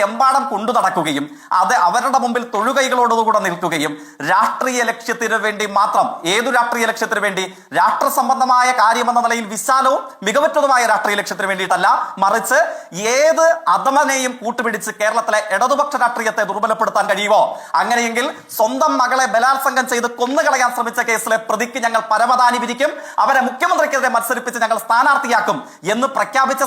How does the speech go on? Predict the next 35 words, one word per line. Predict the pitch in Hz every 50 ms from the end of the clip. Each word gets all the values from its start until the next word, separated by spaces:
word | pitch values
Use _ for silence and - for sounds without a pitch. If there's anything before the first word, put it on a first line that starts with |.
| 262
സമരരൂപത്തിന്റെ | - 226 233 269 277 269 262 269 269 277 277 269 254 269 226 226
നായകരായിരുന്നു | 226 240 262 285 302 294 294 294 285 294 302 320 294 269 - - - - - -
ഇവിടെ | 233 247 277 262 262
ഈ | 262 262
പറഞ്ഞ | 233 233 254 254 240
ആളുകളൊക്കെ. | 233 254 262 262 254 247 247 208 170 - - - - - 190
എവിടെ | 226 254 285 277 277
പോയി | 262 262 269 254
ആ | 254 262
സമരം | 247 247 262 269 254 277
ചെയ്തവർ? | 262 262 262 262 269 269 - - - 262
ഇന്നൊരല്പം | 285 302 285 269 254 - - - 247
മനസ്താപം | 247 285 294 - 320 294 277 254 226
തോന്നണ്ടേ? | 226 185 190 170 175 170 - - - - -
കേരള | 220 240 277 285 285 277 277 277
പോലീസും | 269 262 262 254 - 277 247 240
സി | - 254 269
ബി | 262 285
ഐയും | 269 262 262 254 254
ചേർന്ന് | 262 254 269 254 254
കണ്ടെത്തിയിരിക്കുന്നു. | 254 262 262 269 269 262 262 - 269 247 233 180 - - - - - 190 208
ആ | 254 285 - - -
പെൺകുട്ടിയുടെ | 233 226 254 262 285 269 - 277 254 262 262 294 330 - - - - - 175
മരണപ്പെട്ടു | 185 226 277 294 294 294 294 285 294 311 269 277
പോയ | 269 262 269 269 269 -
കുഞ്ഞിന്റെ | 240 247 262 285 277 262 277 277 285 285 - - - -
പി-, | - 240 -
പിതൃ | - 233 214 320 - 294 -
സഹോദരൻ | 247 247 277 285 294 294 269 277
എന്ന് | 262 269 269
പറഞ്ഞിരിക്കുന്നു. | 277 277 277 285 269 269 277 254 226 175 - - - - 190 226
ആ | 262 277 -
കുഞ്ഞിന്റെ | 262 269 285 302 311 285 294 269 247
മൊഴി | 277 269 294 269
രേഖപ്പെടുത്താൻ | 269 269 269 262 269 277 254 - 254